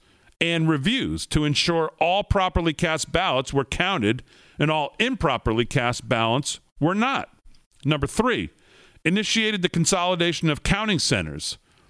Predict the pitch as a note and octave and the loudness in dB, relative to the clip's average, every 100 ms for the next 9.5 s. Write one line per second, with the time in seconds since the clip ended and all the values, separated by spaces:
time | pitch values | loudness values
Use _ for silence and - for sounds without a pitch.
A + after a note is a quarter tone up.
0 | - _ _ _ - G3+ - F#3+ - F3 | -20 _ _ _ -2 -2 -2 -4 -2 0
1 | E3+ D#3+ C#3+ E3 E3+ E3 A#2+ - G3 A3 | 0 0 0 0 2 0 -2 -2 -2 0
2 | A3+ F#3 - F#3 F3+ D3+ D3 C#3 C3 D#3+ | 0 0 0 0 0 -2 -2 0 0 0
3 | C#3 A2+ - C#3 C3 D#3 D3+ D3 E3+ F#3 | 0 0 -2 -2 0 0 0 0 -2 -2
4 | - F#2 D2+ - _ _ _ _ _ - | -2 -4 -6 -10 _ _ _ _ _ -4
5 | D3+ D3 D#3 E3+ D3+ E3 D3+ B2+ E3+ G3 | 0 2 2 0 0 2 2 0 0 0
6 | - C3+ C3 B2+ C3 D#3+ E3 D#3 C#3+ - | 0 0 2 0 0 0 0 0 2 2
7 | G3 F#3 A#2+ G#2+ - B2 C#3 - - - | 2 2 0 0 0 0 -2 -12 -20 -20
8 | - - F3 - D#3 A#2 D#3+ F3 F3 E3+ | -8 -2 0 0 -2 0 -2 0 0 0
9 | D#3+ D#3+ D#3 E3 E3 | 0 0 2 2 0